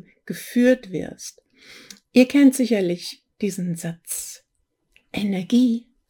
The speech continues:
folgt der Aufmerksamkeit. Und dieser Satz, den sich wirklich in der Tiefe zu verinnerlichen, ist so, so, so wichtig.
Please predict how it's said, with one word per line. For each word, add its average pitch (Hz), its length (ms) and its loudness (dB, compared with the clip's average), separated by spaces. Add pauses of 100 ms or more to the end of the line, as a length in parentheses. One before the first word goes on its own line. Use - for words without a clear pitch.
(160)
folgt - 520 -4
der 202 200 -6 (120)
Aufmerksamkeit. 190 1500 -8 (540)
Und 226 80 2
dieser 269 260 2
Satz, - 560 -4 (800)
den 262 240 8
sich 254 400 -6
wirklich 285 440 0
in 233 100 2
der 240 120 0
Tiefe 254 460 0
zu 226 160 -10
verinnerlichen, 208 840 -6
ist - 380 -8
so, 233 460 2
so, 202 320 -6
so 185 340 -10
wichtig. - 420 -16